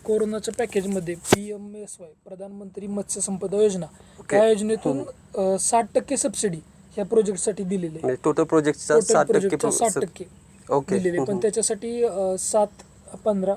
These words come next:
Speaker 1: आणि पंचवीस असे तीन टँकमध्ये, अ, तीन क्वांटिटीमध्ये
Speaker 2: सबसिडी आहे.
Speaker 1: सबसिडी
Speaker 2: म्हणजे
Speaker 1: आहे.
Speaker 2: सात, पंधरा आणि पंचवीस मध्ये
Speaker 1: पंचवीस
Speaker 2: तुम्ही
Speaker 1: टँकसाठी
Speaker 2: ठेवू शकता.
Speaker 1: ठेवू शकता.
Speaker 2: आधीमध्ये असे दहा किंवा
Speaker 1: आधीमध्ये नाही.
Speaker 2: चौदा टँक्स आपण
Speaker 1: नाही.
Speaker 2: ठेवू शकत नाही.
Speaker 1: नाही.
Speaker 2: आणि पंचवीसच्या वर जर, अ,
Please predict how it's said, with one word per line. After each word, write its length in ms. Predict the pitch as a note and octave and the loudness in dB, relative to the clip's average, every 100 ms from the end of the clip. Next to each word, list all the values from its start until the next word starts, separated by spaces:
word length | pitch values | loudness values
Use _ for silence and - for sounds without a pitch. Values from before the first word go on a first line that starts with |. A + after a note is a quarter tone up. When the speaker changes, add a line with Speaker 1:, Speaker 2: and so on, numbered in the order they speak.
| - | -2
Speaker 1:
आणि 100 | F#3+ | 0
पंचवीस 460 | B3+ A3 F#3+ E3 - - - | 2 0 -2 -10 -14 -20 -10
असे 180 | F#3 G#3 | -6 -6
तीन 280 | F3+ A3+ A3 | -4 -6 -2
टँकमध्ये, 440 | A3 G3+ G3+ F#3 - - - - | 0 0 -2 -4 -8 -14 -14 -6
अ, 60 | F3 F3 E3+ E3+ E3+ E3 _ _ _ _ _ _ - | -4 -2 -4 -6 -8 -12 _ _ _ _ _ _ -12
तीन 140 | A3+ A3 | -10 -4
क्वांटिटीमध्ये 560 | A#3 G3+ G3 G3 G3 C4 - | -2 -2 -2 0 0 0 0
Speaker 2:
सबसिडी 340 | - D#3 D#3 | 0 2 4
आहे. 180 | C#3+ B2+ | 4 2
Speaker 1:
सबसिडी 200 | F3+ G3+ | 0 0
Speaker 2:
म्हणजे 60 | C3 | 2
Speaker 1:
आहे. 60 | |
Speaker 2:
सात, 200 | C3+ E3 E3 | 4 4 4
पंधरा 240 | F3 E3 D#3 | 4 6 8
आणि 140 | D#3+ | 6
पंचवीस 380 | D#3+ D#3+ D3+ D3+ | 6 4 2 0
मध्ये 120 | D3+ | 2
Speaker 1:
पंचवीस 240 | D3+ D#3+ - | 4 4 4
Speaker 2:
तुम्ही 180 | D3+ | 4
Speaker 1:
टँकसाठी 260 | D3 C#3+ - | 4 2 0
Speaker 2:
ठेवू 140 | - D#3 | 4 4
शकता. 200 | D#3 - | 4 4
Speaker 1:
ठेवू 140 | G3+ | 2
शकता. 300 | F#3 F#3+ - - - - - | 2 -4 -10 -20 -20 -10 0
Speaker 2:
आधीमध्ये 360 | B2 C#3+ D3 D3 | 2 4 6 4
असे 140 | C#3 | 4
दहा 100 | C#3 | 2
किंवा 100 | C#3+ | 4
Speaker 1:
आधीमध्ये 240 | C3+ C#3+ C3+ | 4 6 4
नाही. 100 | C#3 | 4
Speaker 2:
चौदा 240 | C3+ B2+ | 4 4
टँक्स 400 | B2+ B2+ B2+ - | 4 4 4 0
आपण 160 | C3 B2+ | 2 2
Speaker 1:
नाही. 120 | B2+ | 0
Speaker 2:
ठेवू 120 | - B2+ | 0 0
शकत 280 | A#2+ A2 | 0 -2
नाही. 160 | A2 - - | -2 -6 -8
Speaker 1:
नाही. 120 | F3+ | -6
Speaker 2:
आणि 100 | B2+ | -2
पंचवीसच्या 460 | B2+ D#3 D#3+ E3+ E3 | 2 2 2 2 6
वर 140 | E3 | 6
जर, 180 | D#3 D#3+ | 6 6
अ, 160 | D3 | 6